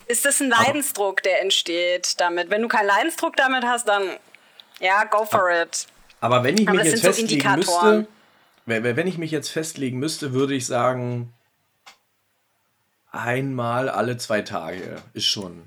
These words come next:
Speaker 2: Ich glaub, einmal alle zwei Tage wäre so für mich, wo ich sage, was ist denn das dann? Sag mal so drei, viermal,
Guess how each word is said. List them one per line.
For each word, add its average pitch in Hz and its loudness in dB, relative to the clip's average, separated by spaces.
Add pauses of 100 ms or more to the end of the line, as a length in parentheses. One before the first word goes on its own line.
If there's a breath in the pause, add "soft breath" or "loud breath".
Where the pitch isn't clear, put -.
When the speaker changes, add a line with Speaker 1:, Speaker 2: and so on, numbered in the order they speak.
(120)
Speaker 2:
Ich - -20
glaub, 127 -4
einmal 156 2
alle 139 2
zwei 127 -2
Tage 135 2
wäre 135 2
so 127 -2
für 123 -2
mich, 143 -2
wo 131 0
ich 123 -2
sage, 117 0 (720)
was 98 -2
ist 110 -8
denn 120 -4
das 104 0
dann? 95 -4
Sag 113 2
mal 123 2
so 113 -2
drei, 117 2
viermal, 110 0